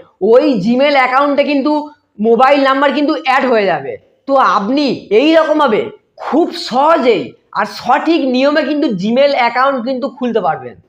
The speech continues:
তো এই ভিডিওটা দেখে যদি আপনার কোনো উপকার এসে থাকে, তাহলে ভিডিওতে মাস্ট একটা লাইক করবেন। আর এই রকম মোবাইল রিলেটেড ইন্টারেস্টিং, ইন্টারেস্টিং ভিডিওগুলো পাওয়ার জন্য আমার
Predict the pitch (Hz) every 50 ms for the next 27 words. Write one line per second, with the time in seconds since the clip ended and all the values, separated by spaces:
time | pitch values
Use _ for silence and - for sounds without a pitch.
0 | _ _ _ - 220 247 - - 262 254 262 294 330 320 294 208 160 190 240 254
1 | 262 294 302 285 285 269 294 285 285 208 147 113 - - _ _ - 180 233 233
2 | 262 285 277 196 202 220 214 262 269 262 277 285 285 262 - 269 262 - 311 330
3 | 320 330 269 - 311 285 269 285 277 254 226 185 160 135 123 - _ _ _ -
4 | 233 233 247 262 226 175 170 175 233 214 254 277 277 285 277 240 220 208 233 233
5 | 262 294 - - 285 277 285 262 226 214 247 285 277 277 - 208 180 151 127 117
6 | 95 92 - _ _ _ _ _ _ - - 190 196 214 240 269 302 320 311 311
7 | 294 220 220 220 214 214 214 214 226 233 254 277 294 311 294 277 277 269 285 294
8 | 262 240 196 160 - - _ _ _ _ _ - 220 233 240 220 - 277 294 294
9 | 294 294 302 277 269 277 269 262 277 285 285 277 285 294 285 269 240 202 233 240
10 | 262 262 254 277 269 269 269 - 240 220 247 269 220 247 226 180 151 120 104 -
11 | _ _ _ - 190 214 247 247